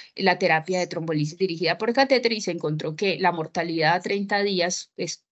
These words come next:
eh, estuvo a favor de la terapia dirigida por catéter, pero no hubo diferencias a los noventa días.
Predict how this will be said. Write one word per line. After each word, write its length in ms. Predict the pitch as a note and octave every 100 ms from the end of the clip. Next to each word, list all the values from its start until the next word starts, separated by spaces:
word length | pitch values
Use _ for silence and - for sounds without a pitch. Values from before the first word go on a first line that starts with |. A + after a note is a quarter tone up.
| -
eh, 360 | F3 D#3+ D3+ D#3
estuvo 380 | F3+ - F3 F3
a 100 | F#3+
favor 460 | F3+ D#3+ D#3+ E3+ - - - -
de 160 | F#3
la 300 | E3+ D#3+ D#3+
terapia 380 | F3 D#3+ D#3 F3+
dirigida 360 | F#3 F3 D#3+ D#3+
por 160 | G#3
catéter, 500 | A3+ A#3 G#3+ G3+ G#3+ -
pero 380 | A3+ A3 G#3 A3+ - _
no 220 | F3+ G3
hubo 240 | F#3+ F#3+ G3
diferencias 640 | F#3+ F3+ D#3+ D#3+ D#3 E3+
a 60 | F3
los 160 | D#3 D3
noventa 500 | D3 C#3+ D3 D3+ C3+
días. 460 | - - - -